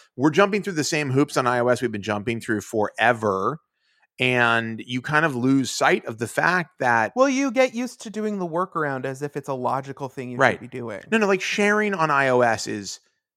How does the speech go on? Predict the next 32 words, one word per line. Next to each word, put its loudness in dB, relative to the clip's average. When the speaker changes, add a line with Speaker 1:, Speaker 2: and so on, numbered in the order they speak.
Speaker 1:
absurdly -2
difficult 2
and -4
time-consuming -6
and -10
confusing -6
and -6
just, -6
like, -4
this 0
constant -2
sliding, 0
you -10
know, -4
s-, -10
s-, -14
just -6
sliding 2
around 0
of -6
trying -4
to -8
figure -6
out 2
where 4
the -4
thing -6
is. -2
It's, -10
it's, -14
there's -2
ju-, 0